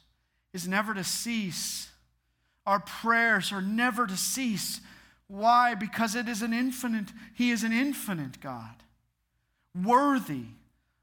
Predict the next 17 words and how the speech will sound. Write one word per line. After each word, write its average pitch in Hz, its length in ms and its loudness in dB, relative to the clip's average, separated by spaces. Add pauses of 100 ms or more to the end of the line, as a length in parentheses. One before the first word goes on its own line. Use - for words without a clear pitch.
(520)
of 196 120 -6
continual 226 1000 0
prayer, 170 400 -2 (200)
worthy 247 500 4
of 202 140 0
continual 226 920 0
praise. 175 920 -2 (1500)
This - 100 -10
is 233 100 -2
not 269 140 6
a 240 60 4
one-time 233 640 0
deal. 226 460 2 (2250)
This 233 160 -6
is 226 100 -4
to 226 80 -4
be 226 580 0